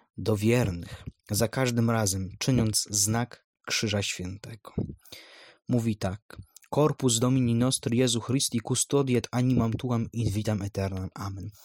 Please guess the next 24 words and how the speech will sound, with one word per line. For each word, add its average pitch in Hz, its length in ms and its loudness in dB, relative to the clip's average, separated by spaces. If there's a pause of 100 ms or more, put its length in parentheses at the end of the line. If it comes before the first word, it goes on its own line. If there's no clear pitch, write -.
(400)
Ciało 123 280 2
Pana 113 220 2
naszego 117 420 2
Jezusa 107 380 2
Chrystusa 120 440 -2
niechaj 110 300 0
strzeże - 600 2
duszy 117 300 -4
Twojej 120 400 0 (400)
na 110 180 4
żywot 101 320 2
wieczny. 98 420 -2
Amen. 98 380 -6 (360)
A 98 120 -8
więc 110 420 2 (140)
celem, 117 560 2 (500)
moi 95 200 -4
drodzy, 110 360 0
przyjmowania 104 720 -2 (480)
ciała 110 340 2
i 101 80 -4
krwi - 240 -8
pańskiej 101 680 -2
jest 98 380 2